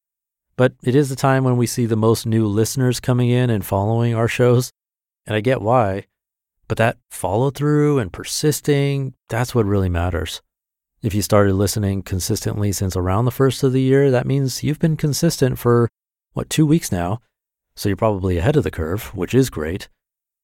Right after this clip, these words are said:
But do you think you can continue the good habits into February and beyond? I hope so. Probably one of the biggest traps is trying to take on too much or giving up if one day or two or three is missed.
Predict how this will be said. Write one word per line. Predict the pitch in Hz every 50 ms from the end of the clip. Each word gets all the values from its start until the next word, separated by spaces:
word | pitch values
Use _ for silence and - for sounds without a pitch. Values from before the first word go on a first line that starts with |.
| _ _ _ -
But | 123 120 120 - - -
do | - 127
you | 127 123
think | - 190 190 175 -
you | 170 151
can | - 165 156 156
continue | 139 - 151 143 131 - - 151 180 196 151
the | 104 92
good | 87 98 92 87
habits | 87 90 87 - 92 90 - - -
into | 101 98 92 - 113 104 101 101 104 107 98
February | - - 127 156 160 143 104 85 85 82 82 82 82 85 85
and | 87 90 92
beyond? | 92 92 95 107 131 120 82 - - - - _ _ _ _ _ _ _ _ _ _ _ -
I | - -
hope | 143 185 -
so. | - - 78 76 82 98 - _ _ _ _ _ _ _ _ _ _ _ _ -
Probably | 104 107 98 101 101 98 92
one | 95 98
of | 92 92
the | 90
biggest | 87 101 95 98 90 - -
traps | - - 104 101 101 98 - - - 98
is | 90 87 85 - -
trying | - - - 98 98 98
to | 92
take | - - 104 95 -
on | 95 92 92 95 92
too | - - - 120 117
much | 113 110 110 107 104 - - - - -
or | 104 90 87 87 87 85 82 82 - _ _ _ _ _ _ -
giving | - 110 101 104 95
up | 98 104 113 - 98
if | 87 82 - - -
one | 95 92 104 110 107 104
day | 98 107 101 101 104 104 104 104 104 104 101 98
or | 92 82 82 82 80 80 80 85 -
two | - - 107 104 104 104 101 101 98 98 92
or | 82 80 78
three | - - 120 123 127 107 95 92 92 - _ _ -
is | 101 90 78 80
missed. | 85 82 82 98 - - - -